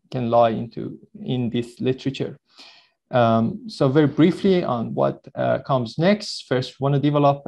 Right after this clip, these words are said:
a, uh, model of trade that is multi-country and multi-industry. We extend it to have, uh, C O two externalities and scale economies by firm entry, very much like the Krugman model. Then we derive s-,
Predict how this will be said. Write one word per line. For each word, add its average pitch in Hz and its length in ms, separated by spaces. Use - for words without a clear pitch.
a, 123 540
uh, 123 260
model 131 300
of 143 160
trade 190 400
that 117 120
is 117 120
multi-country 139 800
and 123 120
multi-industry. 131 920
We 131 100
extend 131 400
it 131 260
to 131 80
have, 123 320
uh, 120 280
C 139 200
O 123 80
two 127 140
externalities 151 800
and 123 160
scale 175 320
economies 156 560
by - 140
firm 123 360
entry, 175 540
very 127 120
much 131 220
like 113 200
the - 80
Krugman 196 440
model. 180 300
Then 143 260
we 139 120
derive 135 420
s-, - 340